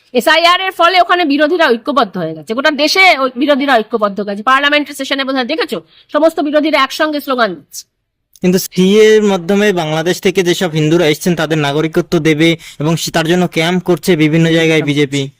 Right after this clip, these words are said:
Speaker 1: হ্যাঁ, তার মানে তো হচ্ছে ওটা নয়। আসল কথাটা হচ্ছে যে এলাকায় একজন হিন্দুকে বলল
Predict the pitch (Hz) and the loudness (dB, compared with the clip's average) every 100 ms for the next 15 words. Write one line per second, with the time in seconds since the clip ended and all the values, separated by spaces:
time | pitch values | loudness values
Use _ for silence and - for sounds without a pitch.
0 | _ _ - 233 175 170 170 190 233 269 | _ _ -2 -2 -2 -6 -10 -6 -4 -4
1 | 269 - 277 196 214 180 185 151 - _ | -4 -4 -4 -2 -4 -4 -6 -10 -14 _
2 | _ _ _ - - 226 214 175 196 214 | _ _ _ -16 -6 -6 -4 -8 -4 -4
3 | 240 226 - 320 359 415 _ _ _ _ | -4 -10 -6 -2 -2 -4 _ _ _ _
4 | _ - 254 277 - - 190 214 226 302 | _ 0 2 2 -4 -8 -6 -4 -4 0
5 | 320 415 - _ _ _ 180 196 254 294 | 2 0 -4 _ _ _ -12 -8 -4 -2
6 | 208 208 214 233 269 202 202 | -2 -4 -4 -4 -4 -4 -4